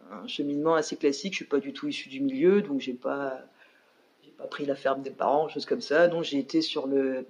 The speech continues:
qu'on appelle le R D I ici, répertoire départ installation, qui est, euh, qui est un répertoire qui est géré par la Chambre d'agriculture, où les agriculteurs qui, qui veulent céder leur ferme s'inscrivent.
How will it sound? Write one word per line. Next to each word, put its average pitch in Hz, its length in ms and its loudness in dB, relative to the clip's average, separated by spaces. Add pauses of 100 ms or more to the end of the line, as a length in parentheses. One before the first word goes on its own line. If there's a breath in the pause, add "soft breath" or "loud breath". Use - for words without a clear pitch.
(100)
qu'on 139 120 -6
appelle 139 220 -2
le 139 240 2
R 139 100 0
D 139 120 0
I 147 160 0
ici, 160 320 -4
répertoire 147 640 -2
départ 139 320 -4
installation, 135 600 -2
qui 135 320 -6
est, 127 60 -4
euh, 127 240 -6 (840 soft breath)
qui - 200 -2
est - 20 6
un 139 80 4
répertoire 139 500 -2
qui 147 100 -2
est 135 40 2
géré 135 220 2
par - 100 -2
la 92 60 2
Chambre 131 220 -4
d'agriculture, 139 720 0
où 131 280 -6 (300)
les 127 80 -10
agriculteurs 135 500 -8
qui, - 180 -20
qui - 160 -16
veulent - 120 -12
céder 131 240 -4
leur 131 160 -2
ferme 131 200 0
s'inscrivent. - 600 -6